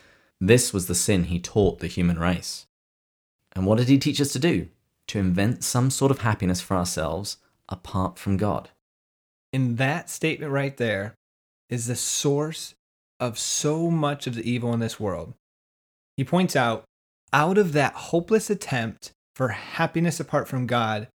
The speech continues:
Speaker 2: has come nearly all that we call human history.
Speaker 1: Money, poverty, ambition, war, prostitution, classes,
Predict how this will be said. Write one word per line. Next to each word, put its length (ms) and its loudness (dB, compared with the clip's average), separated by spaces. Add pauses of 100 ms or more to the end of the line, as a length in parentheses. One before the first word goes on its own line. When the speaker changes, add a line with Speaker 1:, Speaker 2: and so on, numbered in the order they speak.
(380)
Speaker 2:
has 140 -2
come 420 2
nearly 560 2
all 320 6
that 160 2
we 180 4
call 480 0 (120)
human 340 -2
history. 520 -6 (260)
Speaker 1:
Money, 580 2
poverty, 460 2
ambition, 580 0
war, 260 4
prostitution, 720 -2
classes, 420 0